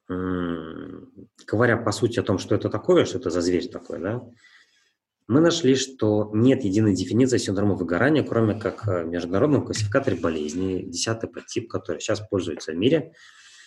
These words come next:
э, он классифицируется под диагнозом З семьдесят три ноль. Это переработка на работе.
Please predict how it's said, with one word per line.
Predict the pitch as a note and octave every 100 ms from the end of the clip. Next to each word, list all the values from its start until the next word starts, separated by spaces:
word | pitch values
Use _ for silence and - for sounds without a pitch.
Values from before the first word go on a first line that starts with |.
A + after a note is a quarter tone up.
| _ _ _ -
э, |
он | F#2 F#2 A#2+ B2+
классифицируется | - - F#2 - A#2 G#2 -
под | F2+ F#2 E2+
диагнозом | G2 F2 E2+ F2 -
З | F2 G2+
семьдесят | F2+ F#2 E2 D#2+ - _
три | E2+ D2+
ноль. | F2 D3+ D#3+ - _ _
Это | G#2 G#2 - G2+ F#2+ F2+ E2+ E2 _ _ _ _ _ _ _ _ _ _
переработка | G2+ F#2+ G2+ A#2+ - F#2
на |
работе. | F2 D2+ B1+ -